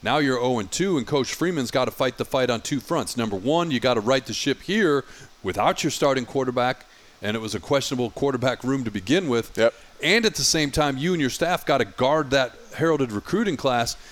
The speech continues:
Speaker 1: 'cause
Speaker 2: Yep.
Speaker 1: you know what's happening out there.
Speaker 2: Yep.
Speaker 1: You know what hap-, what, what, what's the Michigan coaches doing? What are the Georgia coaches doing when they come across a kid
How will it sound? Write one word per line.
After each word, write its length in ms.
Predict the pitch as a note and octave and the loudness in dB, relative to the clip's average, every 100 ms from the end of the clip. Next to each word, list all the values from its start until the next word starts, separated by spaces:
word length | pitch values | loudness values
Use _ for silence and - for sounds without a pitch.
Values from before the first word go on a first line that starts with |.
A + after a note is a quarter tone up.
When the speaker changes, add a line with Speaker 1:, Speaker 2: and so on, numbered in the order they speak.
| - | 0
Speaker 1:
'cause 220 | A#2+ B2 | 2 4
Speaker 2:
Yep. 0 | |
Speaker 1:
you 100 | C3+ | 2
know 140 | C#3+ D#3+ | 2 4
what's 180 | D#3 - | 4 4
happening 400 | E3+ E3+ B2 G2 | 2 2 0 0
out 220 | F2+ - | -2 -2
there. 200 | F2 D2+ | -6 2
Speaker 2:
Yep. 180 | B2 D#3+ | 6 6
Speaker 1:
You 60 | D3+ | 6
know 180 | D3+ | 4
what 160 | F3 D#3+ | 6 4
hap-, 260 | D3+ C#3 - - - | 2 0 -4 -20 -6
what, 220 | G2+ A#2+ B2 | -2 -2 0
what, 180 | C#3 A#2 | -2 2
what's 260 | C#3 C#3 | 0 2
the 60 | D3 | 0
Michigan 400 | C#3+ E3+ - B2 | 2 2 0 -2
coaches 420 | C3 A#2 - F#2 | 0 0 -2 -4
doing? 240 | G#2+ F#2+ | -2 0
What 140 | F2+ C3 | 2 2
are 40 | |
the 100 | C#3+ | 2
Georgia 400 | A#2 D#3+ F3 A#2+ | 2 4 4 0
coaches 400 | - A#2+ - G#2 | 0 -2 -2 -6
doing 240 | F#2+ A2+ G#2+ | -2 -2 0
when 80 | |
they 80 | A#2+ | -2
come 200 | - C3+ | 0 -2
across 360 | C3 C#3+ C3+ - | 0 0 0 -4
a 40 | |
kid 400 | - D#3 C#3+ B2 | -2 0 0 -2